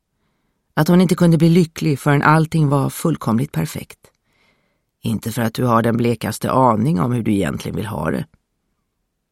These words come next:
Ett ögonblick vinglade Michelle till på sina höga klackar, som om hon stod vid randen av ett bråddjup.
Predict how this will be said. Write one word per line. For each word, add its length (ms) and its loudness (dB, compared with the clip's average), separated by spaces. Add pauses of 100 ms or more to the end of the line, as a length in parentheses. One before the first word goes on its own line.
(480)
Ett 200 0
ögonblick 500 -2
vinglade 420 0
Michelle 420 -2
till 280 -8
på 100 -10
sina 220 -4
höga 340 -2
klackar, 500 -10 (560)
som 200 2
om 100 4
hon 140 4
stod 260 -4
vid 160 2
randen 360 0
av 140 -4
ett 120 -10
bråddjup. 640 -4